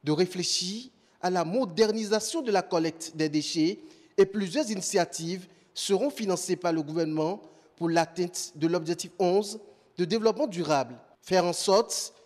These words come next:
que les villes et les établissements humains soient ouverts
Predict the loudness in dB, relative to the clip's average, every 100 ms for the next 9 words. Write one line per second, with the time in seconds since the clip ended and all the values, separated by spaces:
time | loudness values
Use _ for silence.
0 | _ 2 6 6 6 2 2 2 -2 0
1 | 0 0 -6 -6 -6 -4 0 0 0 -10
2 | -20 _ -18 -6 -4 -2 0 2 2 0